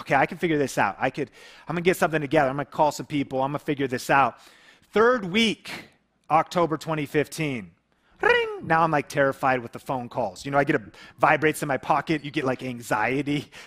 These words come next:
s-, cortisol, and stress levels. I'm like, "Okay." I just fi-, you know, the way twenty twenty is going, there's probably just gonna be more bad news. Sure enough, "Sean, gotta let you go, man.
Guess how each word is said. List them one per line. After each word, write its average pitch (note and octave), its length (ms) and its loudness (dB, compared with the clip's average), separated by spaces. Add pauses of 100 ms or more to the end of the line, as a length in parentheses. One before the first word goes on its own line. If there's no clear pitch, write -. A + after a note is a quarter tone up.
s-, - 180 -10
cortisol, D#3 680 2
and C#3 100 -6
stress - 420 0
levels. C#3+ 320 2
I'm C#3 80 -2
like, B2+ 200 0
"Okay." A2 400 -6 (240)
I A3+ 80 4
just A#3 160 -2
fi-, G3 180 2
you G3 100 0
know, F#3 220 2
the F3+ 80 0
way G3+ 160 4
twenty G3 260 -2
twenty F3+ 260 -2
is D#3 120 -4
going, E3+ 320 4 (180)
there's A3+ 120 -8
probably A3 220 6
just - 120 -6
gonna F3 80 -2
be D#3 100 2
more C#3+ 240 -2
bad B2+ 260 4
news. A#2+ 360 -8 (300)
Sure F#3+ 200 2
enough, E3+ 380 2 (160)
"Sean, D#3 400 -2 (400)
gotta D3 160 4
let C3+ 180 0
you C3 80 -10
go, B2+ 160 0
man. A#2+ 320 -4